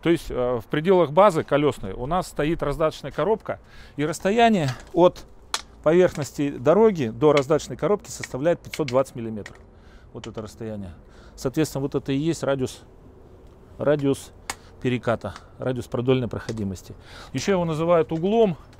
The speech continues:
углом переката, то есть условно воображаемой линией, вот, которая от, э, колес до нижней точки, получается, раздаточной коробки.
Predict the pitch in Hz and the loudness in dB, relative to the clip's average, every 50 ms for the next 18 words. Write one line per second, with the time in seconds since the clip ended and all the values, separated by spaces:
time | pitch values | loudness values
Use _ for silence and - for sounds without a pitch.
0 | - - - - - - - - - - - - - - 147 156 185 220 233 208 | -20 -20 -20 -20 -20 -20 -20 -20 -20 -18 -20 -12 -4 -2 0 2 4 4 4 4
1 | - 170 165 151 - 156 135 110 127 - - 135 135 - - - - - - - | 4 2 2 2 4 4 2 2 2 -4 -2 -2 -2 -2 -4 -10 -14 -16 -18 -14
2 | - 156 - - 175 165 151 143 135 135 147 147 147 151 143 139 143 139 135 135 | -12 -10 -6 -2 0 0 0 0 0 0 0 2 0 0 0 0 -4 -4 -4 -4
3 | 135 147 165 175 156 123 117 110 110 107 - - - - - - - - - 117 | -4 -4 -4 -4 -4 -4 -4 -4 -6 -10 -10 -14 -20 -20 -20 -20 -16 -12 -10 -6
4 | - 131 120 120 120 110 110 - - - - 135 131 - - - - - 107 110 | -4 -2 0 0 -2 -2 -4 -10 -12 -6 -4 -4 -4 -4 -6 -12 -8 -6 -4 -4
5 | 110 101 - - 135 156 170 175 151 - - 120 110 127 139 131 120 127 131 139 | -4 -2 -2 -2 0 0 0 -2 -2 -4 -8 -4 0 0 2 2 0 -2 -4 -6
6 | 123 113 113 107 - 131 131 - - - 107 90 - - - - - - - - | -6 -6 -8 -6 -4 -4 -4 -4 -6 -12 -12 -12 -12 -20 -20 -20 -20 -20 -20 -14
7 | - 113 107 - 131 120 - 123 110 113 110 117 127 - - - 113 - 127 117 | -10 -10 -6 -2 -2 -2 -2 -2 -4 -4 -2 -2 -2 -2 -4 -8 -8 -6 -4 -2
8 | 113 107 - - 104 85 | -2 -4 -6 -8 -16 -16